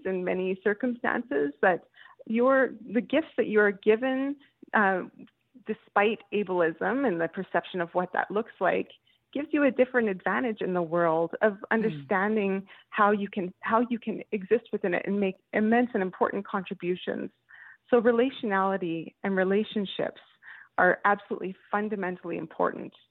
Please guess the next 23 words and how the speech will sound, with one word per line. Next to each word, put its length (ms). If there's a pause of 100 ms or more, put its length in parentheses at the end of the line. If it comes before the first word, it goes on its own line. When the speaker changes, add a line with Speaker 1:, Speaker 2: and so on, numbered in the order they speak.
(280)
Speaker 1:
It 160
really 480
moves 400
away 400
from 400
the, 380 (160)
the, 120
you 140
know, 120
the 100
normative 560 (280)
medical 500
model 420
of 100
disability 580
Speaker 2:
Mm-hmm. 120
Speaker 1:
that 240
so 180
many 420
people 300
are 200
familiar 440
with, 220